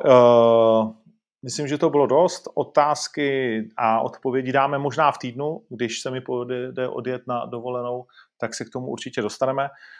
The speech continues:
Eh, tady furt takhle koukám z okna, jestli už by ta obloha jako šla, jestli by šlo odletět. Děkuju moc, eh, doufám, že jsem odpověděl v rámci Štvanici na to, co jste se nejvíc zajímali, to je ten titulový zápas, na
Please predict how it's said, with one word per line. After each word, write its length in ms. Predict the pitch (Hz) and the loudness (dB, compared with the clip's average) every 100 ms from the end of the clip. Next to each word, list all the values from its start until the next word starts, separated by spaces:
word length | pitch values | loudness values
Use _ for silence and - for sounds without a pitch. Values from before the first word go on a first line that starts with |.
| - _ 117 | -20 _ 0
Eh, 600 | 113 110 110 110 110 110 _ _ _ | 2 4 4 4 2 -4 _ _ _
tady 120 | 117 | -10
furt 160 | 113 127 | -10 -8
takhle 240 | 120 131 | -6 -6
koukám 380 | 127 117 135 127 | -6 -4 -2 -4
z 100 | - | -8
okna, 300 | 117 127 127 | -12 -10 -10
jestli 220 | 120 131 | -10 -12
už 80 | 117 | -14
by 100 | 123 | -6
ta 140 | 127 | -6
obloha 340 | 131 120 117 123 | -4 -6 -4 -4
jako 180 | 120 | -4
šla, 320 | 127 - 107 - | -8 -6 -4 -6
jestli 220 | - - | -10 -14
by 80 | - | -12
šlo 180 | - | -8
odletět. 420 | 64 110 113 - - _ - - - | -6 -6 -6 -8 -8 _ -20 -20 -4
Děkuju 240 | 139 214 | 2 4
moc, 360 | 175 165 220 - | 8 8 6 0
eh, 840 | - 135 127 123 123 120 120 120 120 | 0 4 4 4 4 4 2 0 -2
doufám, 280 | 127 151 | 0 0
že 100 | 139 | 0
jsem 200 | 143 160 170 | -2 -4 -4
odpověděl 720 | 135 - 151 143 143 151 147 | -8 -2 -2 0 0 2 2
v 60 | 135 | 2
rámci 300 | 135 131 - | 0 -2 -10
Štvanici 680 | - 135 143 139 - 143 143 _ _ _ _ | -6 -6 -6 -8 -6 -6 -6 _ _ _ _
na 1300 | 135 117 117 113 113 110 107 107 110 113 110 110 110 110 _ | -6 -2 0 0 0 0 -2 -2 -4 -6 -6 -6 -6 -8 _
to, 120 | 117 117 | -10 -10
co 120 | - 120 | -10 -12
jste 260 | - 120 | -10 -12
se 200 | 117 131 | -10 -8
nejvíc 460 | 113 110 117 117 113 | -6 -8 -8 -12 -6
zajímali, 340 | 110 120 127 | -6 -4 -6
to 100 | 127 | -6
je 40 | 113 | -8
ten 140 | 113 | -10
titulový 380 | 113 113 117 104 | -10 -6 -6 -4
zápas, 420 | 110 117 123 117 | -6 -4 -6 -6
na 100 | 110 | -8